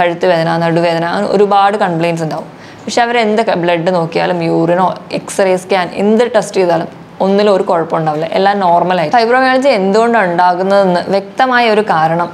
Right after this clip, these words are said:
ഇതുവരെ കണ്ടുപിടിക്കാൻ പറ്റിയിട്ടില്ല. ഒരുപാട്, ഏഹ്, തിയറികളൊക്കെ അതിന് പറയുന്നുണ്ട്. ചിലർ പറയുന്ന ഒരു വിഷാദ രോഗത്തിൻ്റെ ഒരു ശാരീരികമായ പ്രസന്റേഷനാണ്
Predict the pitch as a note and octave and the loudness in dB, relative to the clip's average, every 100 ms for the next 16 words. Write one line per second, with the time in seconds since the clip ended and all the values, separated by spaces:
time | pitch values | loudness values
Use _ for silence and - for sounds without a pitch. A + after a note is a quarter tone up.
0 | - F3+ F#3+ F#3+ E3 E3+ D#3+ E3+ - D3+ | 0 2 2 0 -2 -2 -2 -4 -4 -6
1 | D3+ D3 - - - F#3+ G3+ A3 A3 A#3 | -8 -10 -14 -20 -4 0 2 2 0 -2
2 | - - - - - F3+ F3+ G3 G3+ G#3 | -6 -12 -20 -12 -4 -2 0 0 2 2
3 | G#3+ G#3 F#3 F#3 F3+ E3+ E3+ D#3+ - - | 0 0 -2 0 0 0 -2 -4 -6 -4
4 | G3+ A3+ A#3+ G#3+ G#3 G#3+ G3+ - G#3+ A3 | -2 2 0 0 0 0 0 0 0 2
5 | A#3 G3+ F#3+ F#3+ F#3 F#3 F#3+ G3+ F#3 F#3 | 2 0 0 -2 0 0 0 -2 0 0
6 | G3+ G#3 G#3+ G#3 G#3 F#3+ F#3 F3+ F3+ F3+ | 0 2 2 2 0 0 -2 -2 0 0
7 | G3 G3+ F#3+ D#3+ D#3+ | 0 0 -2 -2 -4